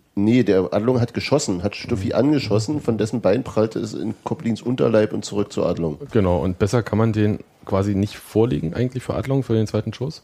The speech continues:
Speaker 1: Ja.
Speaker 2: Da konnten die aber auch irgendwie recht wenig dafür, aber es waren halt drei Spieler, die da standen
Speaker 1: Das
Speaker 2: und
Speaker 1: sah
Speaker 2: das sah
Speaker 1: total
Speaker 2: total
Speaker 1: dämlich aus, ist aber, glaub ich,
Speaker 2: Slapstick.
Speaker 1: wirklich, ja, genau.
Speaker 2: Also
Speaker 1: Ja,
Speaker 2: es war
Speaker 1: Slapstick.
Speaker 2: wirklich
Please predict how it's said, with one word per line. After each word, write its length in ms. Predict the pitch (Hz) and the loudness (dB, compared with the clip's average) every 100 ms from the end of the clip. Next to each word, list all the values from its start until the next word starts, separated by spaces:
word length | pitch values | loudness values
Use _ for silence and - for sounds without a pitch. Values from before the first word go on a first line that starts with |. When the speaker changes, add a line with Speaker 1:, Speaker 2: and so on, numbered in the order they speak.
| - | 0
Speaker 1:
Ja. 160 | 95 90 - - - - _ | 2 2 -2 -20 -20 -20 _
Speaker 2:
Da 120 | - 92 | -4 -2
konnten 240 | 98 92 | 0 0
die 80 | 101 | 0
aber 120 | 87 | 0
auch 140 | 69 80 | -2 -4
irgendwie 320 | 87 90 87 | -6 -4 -4
recht 240 | 85 - | -4 -4
wenig 200 | 85 92 | -2 -2
dafür, 240 | 95 - 92 | -4 -2 0
aber 100 | 87 | 0
es 120 | - | 2
waren 120 | 95 | 2
halt 220 | 107 98 | 2 0
drei 140 | 92 117 | 0 0
Spieler, 320 | - - 123 | -2 0 2
die 140 | 113 110 | 2 4
da 120 | 104 | 2
standen 280 | - 92 95 | 0 -4 -2
Speaker 1:
Das 80 | |
Speaker 2:
und 60 | 104 | 2
Speaker 1:
sah 60 | 95 | 4
Speaker 2:
das 100 | 98 | 4
sah 40 | 90 | 2
Speaker 1:
total 180 | - 113 | 2 2
Speaker 2:
total 20 | 107 | 4
Speaker 1:
dämlich 240 | 120 127 | 2 2
aus, 160 | 127 117 | 0 0
ist 120 | 113 | 0
aber, 160 | 113 104 | -2 0
glaub 160 | 104 104 | 0 0
ich, 60 | |
Speaker 2:
Slapstick. 380 | 98 95 - 104 - | 0 -2 -4 -6 -8
Speaker 1:
wirklich, 200 | - - | -14 -2
ja, 280 | 90 85 85 - | 2 2 -2 -10
genau. 340 | - 90 82 87 - - | -6 -4 -4 -6 -14 -10
Speaker 2:
Also 140 | - | -6
Speaker 1:
Ja, 60 | 87 | -6
Speaker 2:
es 160 | 85 | -4
war 80 | 85 | -6
Speaker 1:
Slapstick. 100 | - | -4
Speaker 2:
wirklich 300 | 90 - 98 | -6 -2 -2